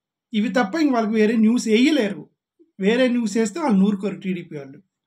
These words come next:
ఎందుకంటే డబ్బులు తీసుకునే వాళ్ళు ఊరుకుంటారు ఏంది? ఓకే, అది సంగతి. ఇది అంతా ఫేక్ ప్రచారం చేస్తారు. ఫే-, అంటే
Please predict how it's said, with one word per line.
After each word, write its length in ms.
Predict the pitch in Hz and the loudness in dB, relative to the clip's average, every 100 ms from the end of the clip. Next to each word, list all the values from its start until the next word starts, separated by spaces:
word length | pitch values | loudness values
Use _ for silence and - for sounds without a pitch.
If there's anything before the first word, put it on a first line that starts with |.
| _ | _
ఎందుకంటే 320 | 208 233 214 185 | -6 -4 -4 -4
డబ్బులు 260 | 175 202 226 | -4 -2 -2
తీసుకునే 300 | 196 202 180 | -4 -4 -6
వాళ్ళు 180 | 165 | -6
ఊరుకుంటారు 360 | 180 - 151 151 | -12 -14 -16 -12
ఏంది? 240 | 190 170 - _ _ _ _ _ _ _ _ _ _ _ _ _ _ - | -10 -12 -16 _ _ _ _ _ _ _ _ _ _ _ _ _ _ -18
ఓకే, 200 | 190 165 - _ _ _ _ _ _ _ _ _ _ _ _ | -14 -14 -16 _ _ _ _ _ _ _ _ _ _ _ _
అది 240 | 226 185 190 | -12 -6 -6
సంగతి. 360 | 180 151 - _ - 202 185 185 - _ _ _ _ _ _ _ _ _ _ _ _ _ _ _ | -6 -14 -20 _ -6 -4 -2 -6 -10 _ _ _ _ _ _ _ _ _ _ _ _ _ _ _
ఇది 100 | 185 | -6
అంతా 220 | 180 185 196 | -4 -4 -2
ఫేక్ 280 | 214 226 220 | 0 0 -2
ప్రచారం 420 | 214 202 190 180 | -4 -4 -6 -8
చేస్తారు. 300 | 170 156 - | -16 -20 -20
ఫే-, 220 | - 208 - | -18 -18 -12
అంటే 180 | 214 | -6